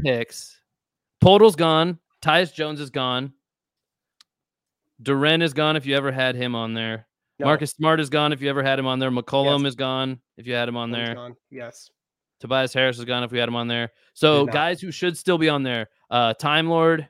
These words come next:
Speaker 2: Yes.
Speaker 1: Scoot,
Speaker 2: Yes.
Speaker 1: uh, D White,
Speaker 2: Yes.
Speaker 1: uh, D'Lo,
Speaker 2: Yes.
Speaker 1: Fultz,
Speaker 2: Uh,
Speaker 1: Clarkson,
Speaker 2: yes. Yes.
Speaker 1: uh, G T J,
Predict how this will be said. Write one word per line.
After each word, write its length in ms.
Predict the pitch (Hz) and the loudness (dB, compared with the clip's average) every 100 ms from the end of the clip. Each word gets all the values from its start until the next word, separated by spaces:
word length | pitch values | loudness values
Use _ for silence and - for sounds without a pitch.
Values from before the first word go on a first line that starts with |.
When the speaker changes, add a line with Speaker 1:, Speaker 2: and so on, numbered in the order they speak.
| _ _ _ _ _ | _ _ _ _ _
Speaker 2:
Yes. 140 | 143 139 | -2 2
Speaker 1:
Scoot, 420 | 156 151 - - _ _ _ _ _ _ | 2 2 -2 -12 _ _ _ _ _ _
Speaker 2:
Yes. 260 | 123 123 120 | 0 2 2
Speaker 1:
uh, 580 | 120 120 120 117 117 110 - 117 | 0 0 -2 -2 -4 -6 -8 -14
D 180 | 107 139 | -6 -4
White, 560 | 131 135 139 143 - - _ _ | 0 2 0 -4 -10 -20 _ _
Speaker 2:
Yes. 360 | 139 117 - - _ _ _ | -4 -4 -6 -20 _ _ _
Speaker 1:
uh, 580 | 117 113 113 113 113 113 | -2 0 0 0 -2 -4
D'Lo, 720 | 117 143 143 143 139 139 139 - _ _ _ | -2 0 4 4 4 2 -2 -8 _ _ _
Speaker 2:
Yes. 360 | 131 113 - - | -10 -10 -14 -4
Speaker 1:
Fultz, 600 | 147 147 147 - - - _ _ _ _ _ | 2 2 0 -6 -18 -20 _ _ _ _ _
Speaker 2:
Uh, 40 | _ _ _ _ - | _ _ _ _ -6
Speaker 1:
Clarkson, 580 | 147 143 135 151 147 147 | -4 -2 -4 -4 -4 -4
Speaker 2:
yes. 420 | 117 110 - - _ _ _ _ | -8 -10 -18 -20 _ _ _ _
Yes. 420 | 135 113 - - _ _ _ _ _ _ _ _ _ _ | -12 -12 -12 -20 _ _ _ _ _ _ _ _ _ _
Speaker 1:
uh, 260 | 123 123 123 | -2 -2 -2
G 200 | 107 135 | -4 -8
T 140 | 139 | -8
J, 520 | 120 139 139 139 139 | -6 -4 -4 -6 -10